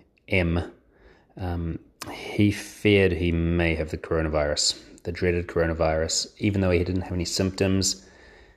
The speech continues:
he did have an Italian passport. Um,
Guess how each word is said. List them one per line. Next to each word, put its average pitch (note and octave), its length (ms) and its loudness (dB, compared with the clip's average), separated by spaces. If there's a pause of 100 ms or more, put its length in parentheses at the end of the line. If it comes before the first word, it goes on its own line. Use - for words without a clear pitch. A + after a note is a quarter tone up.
(140)
he - 180 -10
did F#2+ 220 4
have F#2 160 2
an F#2 80 2
Italian F2 400 2
passport. D#2+ 580 -2 (600)
Um, D#2+ 680 -2